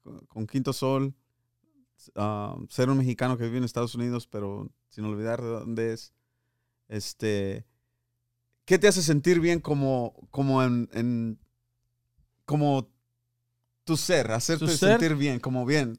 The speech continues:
Speaker 2: Como
Speaker 1: Cualquier
Speaker 2: el,
Speaker 1: cosa.
Speaker 2: el saber, el saber que, que, que el, ah, quizás has puesto un ejemplo a, a tus hijos,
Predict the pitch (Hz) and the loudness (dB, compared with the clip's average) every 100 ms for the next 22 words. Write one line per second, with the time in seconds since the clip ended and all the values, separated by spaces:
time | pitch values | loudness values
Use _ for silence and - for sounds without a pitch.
0 | - 190 208 202 190 190 180 185 220 196 | 6 8 10 8 6 4 4 8 8 6
1 | 208 202 180 208 190 226 254 185 180 - | 6 6 8 10 10 10 8 4 2 6
2 | 185 190 220 220 - 202 190 180 170 156 | 6 8 6 4 4 4 6 4 4 4
3 | 143 131 _ _ _ 175 170 165 160 156 | 0 -2 _ _ _ 2 4 6 6 4
4 | 151 147 135 120 - _ _ _ _ _ | 4 4 2 -2 -6 _ _ _ _ _
5 | _ _ _ _ _ _ _ _ _ _ | _ _ _ _ _ _ _ _ _ _
6 | _ _ - 170 170 175 170 190 196 - | _ _ 0 4 4 2 2 2 0 -2
7 | 185 247 240 226 - 240 208 233 226 196 | 0 2 4 2 2 2 2 0 0 2
8 | 196 202 202 190 175 160 151 147 139 131 | 2 2 2 2 4 4 4 2 -2 -6
9 | 160 _ _ _ _ _ _ _ _ _ | -10 _ _ _ _ _ _ _ _ _
10 | _ 156 156 160 - 202 185 180 180 156 | _ -4 -2 -2 -2 0 0 0 -2 -4
11 | - - | -8 -18